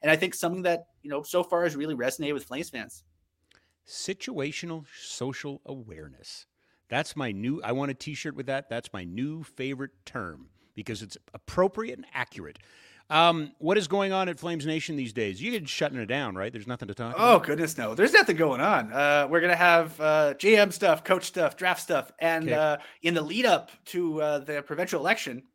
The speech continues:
Speaker 1: so basically next week, I have a metric shit ton of arena stuff. Uh, we're gonna,
Speaker 2: Ah,
Speaker 1: we're
Speaker 2: look
Speaker 1: going
Speaker 2: forward
Speaker 1: to,
Speaker 2: to it.
Speaker 1: we're gonna be chopping up the, the deal as it stands in a lot of different ways, a lot of little comparisons, adding some
Speaker 2: Okay.
Speaker 1: context from other places and other markets. So,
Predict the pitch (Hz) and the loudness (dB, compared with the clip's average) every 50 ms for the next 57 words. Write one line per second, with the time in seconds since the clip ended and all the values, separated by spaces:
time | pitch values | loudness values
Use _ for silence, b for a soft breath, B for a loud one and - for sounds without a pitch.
0 | _ _ - - 147 131 131 135 _ - 156 160 170 170 156 - - - 156 180 | _ _ -4 -2 -2 -2 -2 -4 _ -4 -4 -4 -4 -6 -8 -8 -4 -4 -4 -4
1 | - - 175 208 175 160 - B B B B B B B - 139 160 170 165 175 | -2 -4 -4 -4 -4 -4 -6 B B B B B B B -6 -4 -2 0 2 2
2 | 170 175 170 - - _ _ _ - 185 196 202 190 165 - - _ _ _ _ | 2 2 0 -4 -12 _ _ _ -2 0 2 2 0 -2 -6 -12 _ _ _ _
3 | _ _ _ _ _ - - _ - 147 165 170 - - - - - 214 220 - | _ _ _ _ _ -20 -20 _ -6 -4 -4 -2 -2 -4 -2 0 0 0 0 0
4 | - 160 147 147 156 156 - - - 156 156 156 151 - 160 151 151 - - 190 | 0 0 2 0 0 -6 -8 -2 2 4 4 4 2 -2 -4 -4 -2 -2 -4 -4
5 | - - 147 113 101 - - _ - 131 143 170 233 294 359 415 427 427 415 415 | -4 -4 -6 -6 -6 -8 -12 _ 0 4 6 8 8 8 6 6 6 6 6 6
6 | 427 440 453 466 453 220 220 214 208 370 339 370 165 139 127 - 185 208 208 202 | 4 2 0 -2 -4 -4 -4 -4 -2 0 2 2 2 4 4 4 4 4 2 2
7 | - 440 330 214 208 202 202 196 131 98 82 73 - _ _ _ _ 175 175 175 | 0 -2 0 0 0 0 0 0 -2 -2 -4 -6 -10 _ _ _ _ -6 -4 -4
8 | 190 196 190 185 190 190 185 - - 185 170 190 190 196 196 190 190 - _ - | -4 -4 -4 -4 -6 -8 -6 -4 0 0 0 0 -2 -4 -4 -4 -4 -6 _ -10
9 | 180 180 175 175 170 165 151 165 165 156 - 147 160 165 165 165 160 156 - - | -8 -6 -4 -2 -2 -2 -2 -4 -6 -6 -4 -2 -2 0 0 0 -2 -2 -6 -8
10 | - 165 151 156 160 160 156 160 151 147 131 135 143 160 165 160 156 175 151 - | -6 -4 -4 -4 -4 -4 -6 -6 -6 -4 -2 0 2 2 2 0 -2 -4 -6 -6
11 | 143 147 151 156 156 151 147 135 143 151 151 147 151 147 147 - - 135 - - | -6 -6 -4 -4 -6 -6 -4 0 0 0 0 0 -2 -4 -6 -6 -10 -8 -4 -4
12 | 156 156 160 160 - 160 151 147 143 139 - 147 143 151 147 - 147 131 123 117 | -2 -2 -4 -6 -8 -8 -8 -10 -10 -6 -4 -4 -4 -4 -4 -8 -8 -6 -4 0
13 | 143 143 139 - 147 143 - - - - 135 123 117 - 139 143 151 147 _ - | 2 0 0 0 -2 -6 -8 -8 -10 -10 -10 -6 -4 -2 -2 -2 -2 -4 _ -4
14 | 147 143 139 - 139 131 - 139 135 135 135 139 135 - 156 - - - 143 135 | -4 -4 -6 -8 -10 -10 -8 -6 -4 -2 -2 -2 -2 -4 -8 -14 -8 -4 -2 0
15 | 131 131 | 0 -2